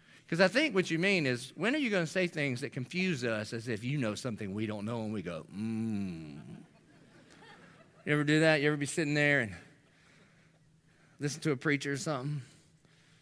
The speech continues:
They're talking about stuff and you're like, "Mm," just taking notes. "What is he saying? I have no idea. It must be so deep." Mm.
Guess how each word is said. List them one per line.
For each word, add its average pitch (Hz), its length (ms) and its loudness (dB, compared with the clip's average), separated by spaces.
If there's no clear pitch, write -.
They're - 140 -18
talking 147 280 2
about 135 220 2
stuff 147 320 0
and 110 80 -4
you're 113 120 -2
like, 98 300 -6
"Mm," 104 920 -6
just - 200 -14
taking 110 300 -2
notes. 107 320 -6
"What 135 140 0
is 117 80 -6
he 113 80 -8
saying? 107 280 -6
I 107 80 -8
have 98 120 -6
no 95 200 -6
idea. 92 380 -8
It 87 80 -14
must 117 180 -8
be 110 100 -6
so 113 280 -4
deep." 110 300 -2
Mm. 101 380 -6